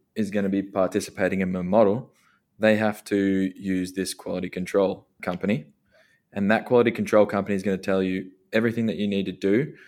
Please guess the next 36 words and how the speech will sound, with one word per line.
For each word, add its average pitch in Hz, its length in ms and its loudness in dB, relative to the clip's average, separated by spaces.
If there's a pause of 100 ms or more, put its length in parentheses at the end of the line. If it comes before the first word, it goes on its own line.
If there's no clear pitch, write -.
(320)
so - 200 0
that 98 160 2
we 101 120 2
can 101 220 -2
pay 101 200 0
you 98 200 0
more, 92 340 -2 (460)
because 98 220 -4
it's 98 120 -4
gonna 101 160 0
add 98 220 0
value 98 260 2
down 92 180 -2
the 92 80 -8
chain." 90 320 -10 (880)
So - 120 0
that 123 120 6
meant 120 240 2
that 110 280 4
whoever 123 320 6
was 107 180 2
in 107 100 2
that 92 220 -4
group - 380 2 (200)
that 104 180 0
didn't 135 200 2
wanna 107 200 2
participate 98 720 -2
in 95 160 -4
that 95 180 -4
model, 101 420 -2 (440)
they 104 100 4
could 101 180 0
leave. 92 340 -6 (180)
And 107 200 2
then 101 260 4